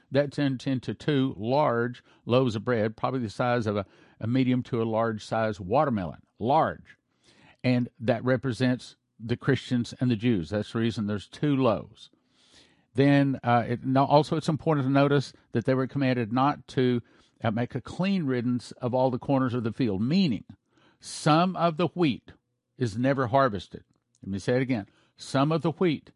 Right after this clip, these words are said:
is never har-, harvested. I'm gonna show you that that represents the nations. And they were given to the poor and the stranger. And that represents the nations that are basically bandits. Okay, let's go on, though. Then, of course, the parable of the wheat and the tares. If you'll notice, the tares on the right look very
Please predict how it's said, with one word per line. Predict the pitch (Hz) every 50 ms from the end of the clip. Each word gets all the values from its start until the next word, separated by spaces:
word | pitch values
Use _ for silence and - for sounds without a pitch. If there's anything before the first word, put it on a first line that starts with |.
| _ _ _ _ _ _
is | - 120 113 98
never | 110 117 120 123 127
har-, | - - 151 151 139 120
harvested. | 98 - - - 160 156 127 110 - - 110 110 117 120 _ _ -
I'm | 107 113
gonna | 113 117 117
show | 110 - - 151
you | 139 127 104
that | 98 110 98
that | - 143 139 127
represents | 123 120 110 113 110 - 113 117 113 - - - _ _ -
the | 120 120
nations. | 135 143 143 - - - - - - _ _ _ _ _ _ _ - _ _ _ -
And | 123 123 120
they | 131 135
were | 139 131 131
given | 120 131 127 135 127
to | 123
the | 131
poor | 127 _ - 139 127 127 131
and | - 127 135 135
the | 123
stranger. | - - - 165 160 151 - - - - _ _ _ _ _ _ _ _ _ -
And | - 117 120 113
that | 123 123 113 123
represents | 127 123 107 131 117 - 127 123 110 -
the | - 120
nations | 117 120 123 123 - - 131 127 -
that | 127 120 117
are | 117 123
basically | 113 107 120 120 - - 131 - - 127
bandits. | 117 107 - 131 131 135 127 92 85 - _ - - - _ _ _
Okay, | - 95 90 95 117 - -
let's | - 104 101 -
go | - - 139
on, | 135 127 120 104
though. | 85 69 - _ _ _ _ _ - - _ _ _ _ _ -
Then, | 110 123 123
of | 123 120
course, | - - 131 127 -
the | - 123
parable | - - 139 135 135 123 131 123
of | 123 117
the | 113 110
wheat | 110 127 127 123
and | -
the | 113 110
tares. | - 151 165 165 165 165 156 123
If | 123 104
you'll | 110 110
notice, | 113 113 120 113 104 -
the | - 110
tares | - - 135 127 131 127 117
on | 120 107 107
the | 110
right | 117 123 127 120 -
look | 110 113 113
very | 101 117 123 117 117 110